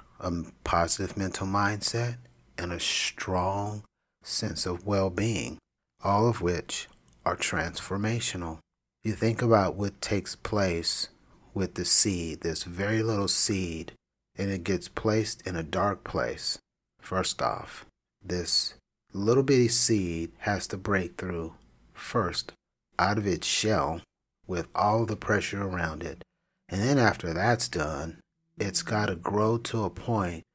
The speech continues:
where it gets itself to the surface, where this entire photosynthesis process starts to unfold and the real growth begins to take place.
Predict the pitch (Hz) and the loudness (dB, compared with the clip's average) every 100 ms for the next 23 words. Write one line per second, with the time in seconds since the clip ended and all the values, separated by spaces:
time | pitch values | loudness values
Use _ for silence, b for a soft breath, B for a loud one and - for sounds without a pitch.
0 | _ _ _ 107 98 87 85 - - 110 | _ _ _ -4 -2 -2 -6 -10 -2 -2
1 | 110 - 110 - - 107 104 95 - - | 0 0 0 2 2 2 -2 -4 -10 -20
2 | _ - 110 92 - - 98 95 - - | _ -6 -4 -2 -2 0 -2 -4 -6 -10
3 | 87 - - - 87 87 82 - - 80 | -10 -14 -14 -8 -4 -2 -2 -4 -4 -6
4 | - - 98 98 98 92 - _ _ _ | -2 4 4 4 2 -2 -6 _ _ _
5 | - - 101 90 85 - 98 85 87 - | -14 -6 -2 -2 -2 -4 -4 -4 -6 -6
6 | - 85 - - 98 92 - 90 82 - | -4 -6 -6 0 2 4 2 0 0 0
7 | - - - - 90 85 - - 90 87 | -2 -8 -6 -2 -2 0 -2 0 0 0
8 | 85 87 - 104 101 95 87 85 - - | -2 -6 -2 2 2 2 0 -4 -10 -8
9 | 90 90 90 95 104 101 98 95 90 98 | -6 -4 -2 2 4 4 2 -2 2 4
10 | 95 90 - - _ _ _ - 87 90 | 4 0 -8 -16 _ _ _ -8 -6 -4
11 | 85 82 - 87 92 85 - 110 107 76 | -4 -4 -6 -4 -2 -4 -4 -2 -2 -2
12 | 76 - | -4 -6